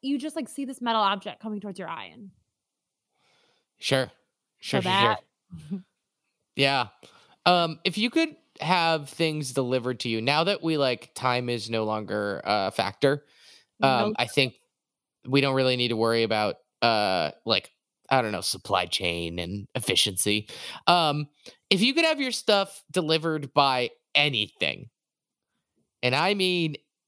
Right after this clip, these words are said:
Speaker 2: anything, how would you want your stuff delivered? Like, they buzz your apartment, you are like, "Yep, just leave it in the lobby," and then you look out your window and bam, this, this mode of transportation, this thing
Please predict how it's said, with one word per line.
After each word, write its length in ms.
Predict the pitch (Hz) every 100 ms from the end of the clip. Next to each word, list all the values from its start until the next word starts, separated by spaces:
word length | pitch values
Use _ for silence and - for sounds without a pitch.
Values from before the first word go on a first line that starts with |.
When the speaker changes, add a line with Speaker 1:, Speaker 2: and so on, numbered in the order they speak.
| _ _ _
Speaker 2:
anything, 640 | 135 139 127 110 - 92 71
how 260 | - 147 160
would 140 | 180
you 120 | 165 170
want 200 | 151 127
your 100 | 127
stuff 420 | - - 107 -
delivered? 480 | 107 85 - 60 -
Like, 300 | 127 143 127 - - -
they 140 | 156 165
buzz 360 | - 160 185
your 160 | 196 202
apartment, 640 | 190 180 170 160 156 151 - _ _ _ _ _ _ _
you 400 | 135 139 139 139 131
are 140 | 139
like, 240 | 139 131
"Yep, 180 | 196 208
just 180 | 160 151
leave 180 | 175 175
it 100 | 185
in 80 | 180
the 80 |
lobby," 580 | 180 196 190 170 165 160
and 100 | 143 135
then 80 |
you 120 | 127 127
look 160 | 135
out 140 | 151 123
your 120 | 165
window 480 | 190 185 160 147 139
and 300 | 127 120 110 -
bam, 400 | 165 143 120 107
this, 520 | 123 160 - - - - _ _ _ - _ _ _ - -
this 220 | 143 -
mode 260 | 156 214
of 80 | 190
transportation, 720 | 185 160 - 139 180 165 165
this 260 | 139 120 - -
thing 480 | 208 180 165 160